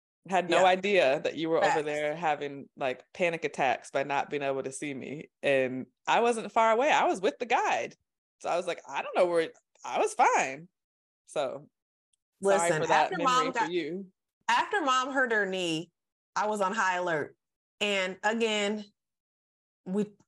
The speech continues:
Speaker 2: we told y'all before, mentioned that, like, I am the planner for the trip. Now, I'm gonna say on this trip,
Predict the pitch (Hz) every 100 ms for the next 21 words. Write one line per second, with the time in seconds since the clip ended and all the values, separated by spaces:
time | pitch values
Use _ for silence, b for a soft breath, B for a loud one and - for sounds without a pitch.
0 | 175 202 202 226 226 214 196 202 214 208
1 | 196 185 196 196 208 190 180 180 170 160
2 | 175 170 - 165 185 196 190 - 196 202
3 | 214 226 240 226 254 247 240 _ _ _
4 | - 196 453 330 254 247 - 208 185 208
5 | 320 - 392 370